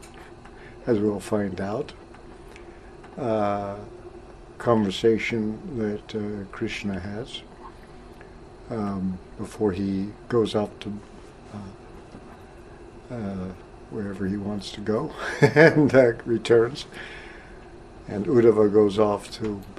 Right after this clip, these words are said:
uh, Badarika Ashram. Uh, so we're at text number,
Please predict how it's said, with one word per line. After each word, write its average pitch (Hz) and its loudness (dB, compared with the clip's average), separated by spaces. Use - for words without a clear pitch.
uh, 101 -8
Badarika 104 2
Ashram. 101 0
Uh, 113 -6
so 143 6
we're 156 6
at 117 2
text - -2
number, 117 2